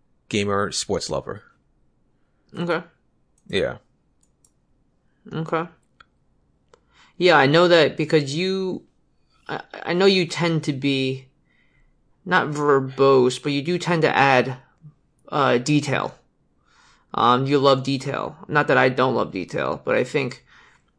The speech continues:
Speaker 2: uh, the beauty or the restra-, the beauty in the restraint of a T L D R is it forces you to really strip away,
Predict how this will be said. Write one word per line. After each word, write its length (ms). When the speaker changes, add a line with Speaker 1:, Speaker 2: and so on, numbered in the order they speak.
Speaker 2:
uh, 340
the 120
beauty 800
or 140
the 80
restra-, 500
the 100
beauty 480
in 100
the 80
restraint 500
of 100
a 80
T 240
L 100
D 240
R 380
is 220
it 100
forces 500
you 160
to 180
really 360
strip 480
away, 680